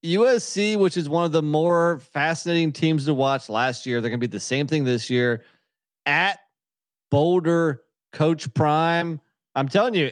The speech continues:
every Colorado game this year, you can play in the top five or the top ten. And, uh, this one especially, 'cause this one has, like, Hollywood versus Prime. What, what not, what do you, <laughs> this is awesome. Come on.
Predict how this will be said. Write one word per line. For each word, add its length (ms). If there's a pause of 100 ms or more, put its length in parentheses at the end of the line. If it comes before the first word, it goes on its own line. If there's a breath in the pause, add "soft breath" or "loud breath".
every 380
Colorado 680
game 300
this 260
year, 200
you 180
can 160
play 160
in 60
the 80
top 320
five 200
or 60
the 120
top 280
ten. 320
And, 220
uh, 180
this 300
one 160
especially, 680
'cause 180
this 220
one 240
has, 480 (160)
like, 240 (140)
Hollywood 580 (1040)
versus 380
Prime. 600 (180)
What, 180
what 160
not, 260
what 140
do 60
you, 180
<laughs> 100
this 220
is 100
awesome. 440
Come 180
on. 260